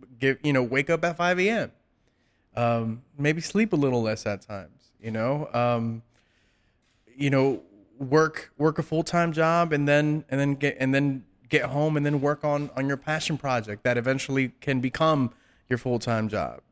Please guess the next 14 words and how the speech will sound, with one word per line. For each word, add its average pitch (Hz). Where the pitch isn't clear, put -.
Um, 113
people 143
just, 139
you 175
know, 180
wanna 147
get 147
home 160
and, 160
and 143
sleep, 180
and 139
that's 147
fine. 160